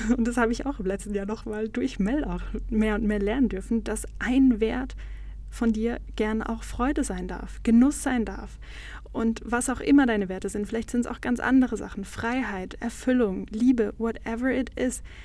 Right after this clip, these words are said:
Aber dann dafür zu sorgen, dass du die Heilung dafür machst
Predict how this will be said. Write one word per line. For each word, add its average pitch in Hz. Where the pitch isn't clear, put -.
Aber 220
dann 240
dafür 233
zu 220
sorgen, 233
dass 214
du 214
die 185
Heilung 214
dafür 214
machst -